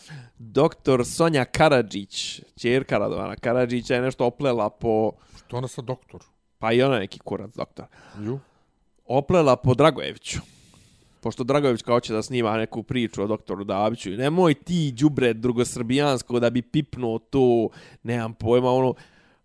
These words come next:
Speaker 1: hoćemo sad, e, da napravimo i herojsku priču oko toga kako se Radovan krio po Novom Beogradu, mislim, ono,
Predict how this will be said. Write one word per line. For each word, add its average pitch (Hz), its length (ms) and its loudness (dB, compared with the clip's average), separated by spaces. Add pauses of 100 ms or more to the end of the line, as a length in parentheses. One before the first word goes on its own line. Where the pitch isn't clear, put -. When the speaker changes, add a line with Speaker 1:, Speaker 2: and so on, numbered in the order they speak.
Speaker 1:
hoćemo 143 320 -2
sad, 202 320 2
e, 151 300 6
da 151 140 2
napravimo 170 560 4
i 143 380 2
herojsku 170 500 4
priču 151 340 2
oko 139 140 -4
toga 156 280 2
kako 160 200 0
se 147 140 0
Radovan 120 480 4
krio 143 280 4
po 131 140 2
Novom 120 220 2
Beogradu, 117 400 2
mislim, 95 400 -10
ono, 98 580 -10